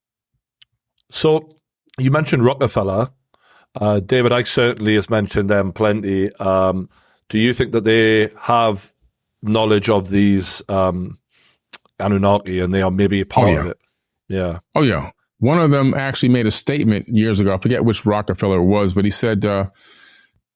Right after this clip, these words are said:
Speaker 2: um, there was, it wasn't a Rockefeller, it was his partners, the Rothschild actually made the statement. But they're, they, they collab together. I mean, they
Speaker 1: Yeah,
Speaker 2: both
Speaker 1: of
Speaker 2: own,
Speaker 1: course.
Speaker 2: own the central bank.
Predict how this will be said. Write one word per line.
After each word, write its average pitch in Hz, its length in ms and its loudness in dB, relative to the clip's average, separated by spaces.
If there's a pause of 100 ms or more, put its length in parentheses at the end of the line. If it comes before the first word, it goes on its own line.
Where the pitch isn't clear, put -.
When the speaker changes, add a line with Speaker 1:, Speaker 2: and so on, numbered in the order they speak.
(140)
Speaker 2:
um, 95 500 -2 (360)
there 131 100 2
was, 131 180 2
it 135 120 4
wasn't 123 220 2
a - 20 4
Rockefeller, 104 280 0
it 104 200 2
was 110 60 4
his 104 140 2
partners, 85 400 0
the 90 100 0
Rothschild 98 540 0
actually 87 240 -2
made 87 160 -2
the 80 60 -4
statement. 82 480 -4
But 95 240 -4
they're, 127 140 -2
they, 127 180 -2
they 123 300 -4
collab 123 360 -4
together. 92 280 -2
I - 20 -2
mean, 95 140 0
they 104 60 -2
Speaker 1:
Yeah, 104 200 0
Speaker 2:
both 104 100 -2
Speaker 1:
of 104 100 0
Speaker 2:
own, 98 60 0
Speaker 1:
course. 110 260 2
Speaker 2:
own 104 80 2
the 95 80 0
central 101 360 -2
bank. 104 340 -6